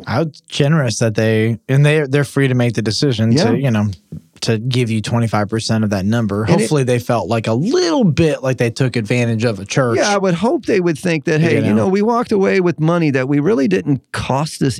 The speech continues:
Speaker 2: anything
Speaker 1: Yep.
Speaker 2: to do." But, you know.
Speaker 1: Interesting. Uh, that's where, like, two people can own a company, for example, um, but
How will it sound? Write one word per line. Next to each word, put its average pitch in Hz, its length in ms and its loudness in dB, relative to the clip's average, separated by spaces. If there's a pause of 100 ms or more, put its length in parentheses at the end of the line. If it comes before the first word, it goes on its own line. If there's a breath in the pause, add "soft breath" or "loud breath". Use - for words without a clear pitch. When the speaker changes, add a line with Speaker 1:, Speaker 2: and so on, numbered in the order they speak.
Speaker 2:
anything 185 720 0 (100)
Speaker 1:
Yep. 120 220 -6
Speaker 2:
to 156 100 0
do." 208 440 0 (480)
But, 196 300 0 (180)
you 240 100 0
know. 240 240 0
Speaker 1:
Interesting. 131 600 0 (540 loud breath)
Uh, 175 120 0
that's 175 360 0
where, 208 160 0
like, 139 220 0 (800)
two 196 160 2
people 170 240 0
can - 200 -2
own 131 140 0
a 117 60 -4
company, 123 440 -2 (120)
for - 140 -2
example, 139 440 0 (300)
um, 110 480 -2 (100)
but 131 300 -2